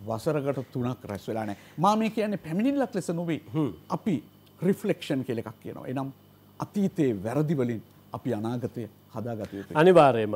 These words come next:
Speaker 1: වැරදි වලින් හදා නොගන්නා ආයතන හෝ රට දියුණු නොවේ. ඒ නිසා මා ආරාධනා කරනවා සියලුම දෙනාගෙන් අපිට වරදින්නට පුළුවන්. නමුත් අපිට හෙට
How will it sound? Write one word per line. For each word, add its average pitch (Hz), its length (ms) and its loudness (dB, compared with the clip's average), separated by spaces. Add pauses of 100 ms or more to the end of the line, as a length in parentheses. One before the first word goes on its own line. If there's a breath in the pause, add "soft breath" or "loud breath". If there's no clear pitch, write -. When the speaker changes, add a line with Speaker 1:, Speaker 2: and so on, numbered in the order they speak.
Speaker 1:
වැරදි 175 480 8
වලින් 170 420 2
හදා 139 320 2 (140)
නොගන්නා 127 600 0 (420)
ආයතන 127 480 -2
හෝ 135 240 -6 (300)
රට 123 300 -2 (680)
දියුණු 117 360 -4
නොවේ. 104 360 -6
ඒ 151 160 2
නිසා 175 280 0 (340)
මා 110 240 -6
ආරාධනා 113 480 0
කරනවා 92 340 -10 (260 soft breath)
සියලුම 196 460 0
දෙනාගෙන් 92 460 -6 (540)
අපිට - 260 -10
වරදින්නට 120 560 -2
පුළුවන්. 107 340 -10 (320)
නමුත් 107 280 -8
අපිට 104 220 -8
හෙට 110 220 -4